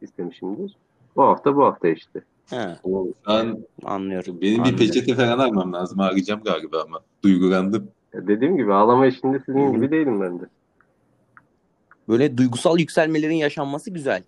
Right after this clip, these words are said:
Speaker 2: En azından y-, y-, burada dinleyiciler de üzünlenebilir. Küçük bir ara verebilir, tuvalet molası. O zaman biz hemen onlar hazır şey yaparken, toparlanmaya çalışırken Altuğ'a dönelim. Altucuğum, Güney'in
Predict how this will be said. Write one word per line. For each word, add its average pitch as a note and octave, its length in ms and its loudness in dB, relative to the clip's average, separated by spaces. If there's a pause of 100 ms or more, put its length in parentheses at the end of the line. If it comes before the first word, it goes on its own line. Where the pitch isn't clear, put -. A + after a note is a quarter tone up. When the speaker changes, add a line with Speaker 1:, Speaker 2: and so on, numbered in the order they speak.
Speaker 2:
En A#2+ 100 -8
azından A2 420 -8 (300)
y-, C3+ 160 -12 (120)
y-, B2 180 -6
burada B2 380 0
dinleyiciler B2+ 640 0
de B2+ 180 -2 (180)
üzünlenebilir. A#2 760 -10 (680)
Küçük - 280 -20
bir G#2 160 -2
ara A#2 140 2
verebilir, A2 320 2
tuvalet G#2+ 400 2
molası. G#2 440 -4 (540)
O B2 80 0
zaman D#3+ 240 2
biz F3+ 160 -8
hemen G3 320 -2
onlar E3 380 -4
hazır D#3+ 360 -8
şey D#3+ 220 -10
yaparken, D3+ 420 -8
toparlanmaya C#3 580 -6
çalışırken D#3 420 -16
Altuğ'a C#3 440 -6
dönelim. A2 320 -12 (680)
Altucuğum, A3 580 -2 (840)
Güney'in G3 540 -2